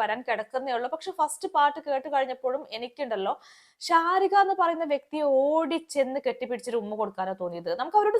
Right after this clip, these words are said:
സ്നേഹം ഫീൽ ചെയ്യാണ്. ഒരു സ്ത്രീ ഒരുപാട് സഫർ ചെയ്തു, ഒരുപാട് മുൻപോട്ട് വന്ന് അവർ അതിജീവിച്ച് ഇപ്പൊ അവർ നിൽക്കുന്ന ഒരു പൊസിഷൻ കാണുമ്പോൾ, അവർക്ക് കിട്ടുന്ന അറ്റൻഷൻ കാണുമ്പോൾ, അവർക്ക് ഒരു ഫെമിലിയാരിറ്റി സംഭവം ഉണ്ട്, അതൊക്കെ കാണുന്ന സമയത്ത് നമുക്ക് അവരോട് സ്നേഹമാണ് വരുന്നത്.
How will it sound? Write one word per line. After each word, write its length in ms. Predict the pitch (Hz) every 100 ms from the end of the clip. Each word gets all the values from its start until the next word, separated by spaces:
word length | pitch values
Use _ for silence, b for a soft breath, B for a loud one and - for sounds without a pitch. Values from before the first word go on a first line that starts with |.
| 415
സ്നേഹം 360 | 330 339 403 415
ഫീൽ 140 | 392 320
ചെയ്യാണ്. 380 | 277 220 190 175 160 180
ഒരു 160 | 233 240 B B B
സ്ത്രീ 240 | - 254 262
ഒരുപാട് 460 | 247 240 240 240 247
സഫർ 280 | 247 220 220
ചെയ്തു, 180 | 226
ഒരുപാട് 480 | 240 220 220 226 233 233
മുൻപോട്ട് 360 | 226 214 226 233
വന്ന് 260 | 220 226
അവർ 160 | 226 226
അതിജീവിച്ച് 640 | 214 196 202 247 220 226 240
ഇപ്പൊ 160 | -
അവർ 140 | 226 220
നിൽക്കുന്ന 440 | 220 - 262 247
ഒരു 140 | 233 240
പൊസിഷൻ 400 | 208 202 208 233
കാണുമ്പോൾ, 500 | 226 202 196 202 214
അവർക്ക് 300 | 190 190 233 214
കിട്ടുന്ന 360 | 196 196 196 220 B B B 220
അറ്റൻഷൻ 500 | 220 233 233 240 226
കാണുമ്പോൾ, 340 | 208 214 220
അവർക്ക് 280 | 202 214 254
ഒരു 100 | 247
ഫെമിലിയാരിറ്റി 600 | 254 214 208 202 196 233
സംഭവം 340 | 208 202 208
ഉണ്ട്, 160 | 208 202
അതൊക്കെ 280 | 202 226 240
കാണുന്ന 380 | 233 208 208 240
സമയത്ത് 340 | 247 220 214
നമുക്ക് 260 | 247 262 339
അവരോട് 240 | 349 359
സ്നേഹമാണ് 720 | 381 311 294 311 320 285 302
വരുന്നത്. 440 | 294 247 220 202